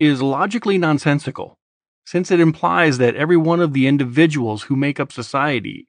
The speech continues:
and the country somehow each owes a debt to the group as a whole, but is owed nothing. What people are actually doing when they pay taxes is giving money not to society or the country,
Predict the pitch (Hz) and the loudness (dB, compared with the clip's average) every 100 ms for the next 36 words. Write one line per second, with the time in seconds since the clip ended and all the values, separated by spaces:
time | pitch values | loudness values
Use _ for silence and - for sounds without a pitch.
0 | - 135 165 165 - 165 - 95 - _ | -4 0 2 0 0 -2 -2 -10 -12 _
1 | - 165 170 165 156 151 - 165 160 - | -4 -2 -2 -2 -2 -4 -2 -2 -2 -2
2 | 170 156 147 117 135 165 - 123 120 110 | 0 0 -2 -2 0 0 -2 -6 -6 -2
3 | 127 160 147 117 110 135 151 123 143 _ | 0 0 0 -4 -4 -2 -4 -4 -12 _
4 | - 123 131 139 135 156 170 143 139 160 | -10 -4 0 2 2 2 0 0 -2 -2
5 | - 107 - _ _ _ _ _ _ _ | -6 -10 -18 _ _ _ _ _ _ _
6 | 147 160 - 214 240 175 170 185 - 180 | -2 -2 -4 -8 -4 -2 -2 -4 -2 0
7 | 156 143 123 170 175 110 110 113 113 139 | 2 0 0 -2 0 -2 -2 -2 -4 -2
8 | 131 139 135 143 107 104 - _ _ _ | -4 -2 -2 -4 -10 -14 -18 _ _ _
9 | - 160 147 147 208 233 180 185 156 104 | 4 4 4 -2 -2 2 2 2 2 0
10 | - _ 123 120 127 156 226 233 - 180 | -6 _ -2 0 2 0 -2 -6 -6 -6
11 | - 185 185 110 98 92 _ _ _ _ | -2 0 2 0 -4 -8 _ _ _ _
12 | 143 175 196 185 196 185 117 92 | 2 4 2 -2 -2 -2 -6 -8